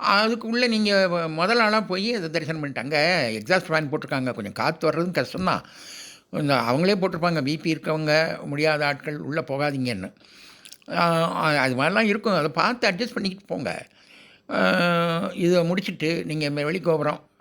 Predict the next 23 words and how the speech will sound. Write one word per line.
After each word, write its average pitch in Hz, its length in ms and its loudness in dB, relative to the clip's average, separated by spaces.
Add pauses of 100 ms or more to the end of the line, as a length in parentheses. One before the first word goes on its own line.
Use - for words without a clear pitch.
(140)
ஆஹ், 175 180 2
வந்தீங்கன்னா 131 840 0
வாசல் 156 280 0
இருக்கும், 127 500 -8 (480)
அதுக்குள்ள 226 440 2
நீங்க 196 260 4
வெளியில 196 180 2
வந்துட்டீங்கன்னா 156 480 -4
சன்னியாசிகள் 139 460 -4
இருப்பாங்க. 95 320 -10
அந்த 120 220 -4
சன்னியாசிகள்கிட்ட 143 640 0
சொல்லிடுங்க, 110 480 -4 (380)
"ஐயா, 151 280 4
உங்களுக்கெல்லாம் 143 480 0
அன்னதானத்துக்கு 139 520 0
நூறு 120 220 -4
ரூபாய் 135 180 -2
உண்டு, 151 320 -4
வேட்டி 165 320 -4
உண்டு, 143 280 0
சேலை 143 300 0
உண்டு, 139 360 -2